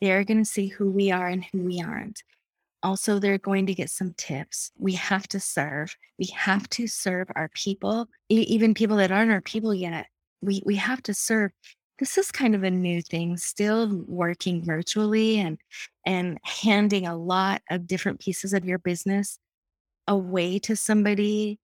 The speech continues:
that you may never meet in person. So we wanna offer tips and tricks. We've, we've been doing this long enough now that we know what works and what doesn't. So we wanna share those things. And I think, I think if, if we can approach social media that way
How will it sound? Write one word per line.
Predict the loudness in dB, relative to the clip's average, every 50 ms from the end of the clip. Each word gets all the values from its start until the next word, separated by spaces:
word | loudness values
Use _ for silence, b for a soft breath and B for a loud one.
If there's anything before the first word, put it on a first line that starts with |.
| _ _ _
that | -4 -2 -2 2
you | 4 4
may | 4 6 6
never | 4 2 2 2 0
meet | 0 -2 -2 -4 -4
in | -6
person. | -6 -6 -6 -6 -6 -2 0 2 4 4 4
So | 2 2 0 0
we | 0 2 2 4
wanna | 6 6 6 6 4
offer | 4 2 0 -2 -4 -6
tips | -8 _ -4 -2 -2 -2 -2 -4 -6
and | -4
tricks. | -4 -4 -4 -4 -4 -4
We've, | -4 -4 -4 -8 _ _ _ _ _ _
we've | 0 0 2
been | 2 4 6 6 6
doing | 6 6 4 4 4
this | 2 2 0 -2 -2
long | -2 0 0 0 0
enough | 0 -2 -2 -4 -4 -4
now | -4 -2 -2 0
that | 0 -2 -2
we | -2 -2 -2
know | 0 0 -2
what | -2 -4 -4 -6
works | -6 -8 -6 -6 -6 -4
and | -2 -2
what | -4 -4 -6
doesn't. | -6 -8 -6 -6 -6 -6 -6 -8 _ _ _ _ _ _
So | -10 -2 0 2
we | 2 4 4 4
wanna | 4 4 4 2 2
share | 0 0 0 0 -2 -4
those | -4 -4 -4 -4 -4 -4 -6 -8 -10
things. | -10 -10 -8 -8 -8 -8 -10 -12 -8 0
And | 2 4 4
I | 4 4
think, | 2 -2 _ _ 2 4 4 4 4 2 0 -2 _ -6 -2
I | 2 2 2
think | 2 2 2 2 2 2 2 0 -2
if, | -4 -4 -4 -8 -8 _
if | -6 -4 -2
we | -2 -2 0
can | 0 0 0
approach | 0 0 0 -2 -2 -2
social | -2 -2 -2 -2 -2 0 0
media | 2 2 2 2 2 2 2 0
that | 0 -2 -2 -2 -4 -2
way | -2 -2 -2 -2 -4